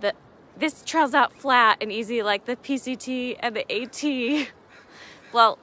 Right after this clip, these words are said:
for, I'm now very, very confident he's never been on the A T.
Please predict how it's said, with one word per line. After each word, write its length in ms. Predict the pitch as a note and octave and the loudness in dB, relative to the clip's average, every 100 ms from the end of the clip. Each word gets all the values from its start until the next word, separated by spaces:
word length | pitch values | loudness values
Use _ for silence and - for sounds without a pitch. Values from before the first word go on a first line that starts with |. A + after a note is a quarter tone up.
| _ | _
for, 240 | - F4+ - _ _ - - | -4 -2 -4 _ _ -20 4
I'm 240 | A#3 D4+ F4+ - | 4 6 0 -10
now 340 | A#3+ B3+ A#3+ A#3 | 2 6 6 6
very, 500 | F#3+ A3 A3 A3 A3 | 2 4 4 2 2
very 260 | F#3+ F3 | 0 -2
confident 540 | G#3 D#3+ D3 D#3+ D#3 F3 | 0 -2 -2 -6 -6 -6
he's 180 | E3+ | -8
never 280 | D3+ D#3 D3+ | -6 -6 -6
been 360 | D3+ - F3 D3+ | -8 -8 -6 -4
on 140 | D#3 | -4
the 120 | D3 | -6
A 160 | - D#3 | -8 -8
T. 360 | F3 D#4 E4+ | -6 -4 -4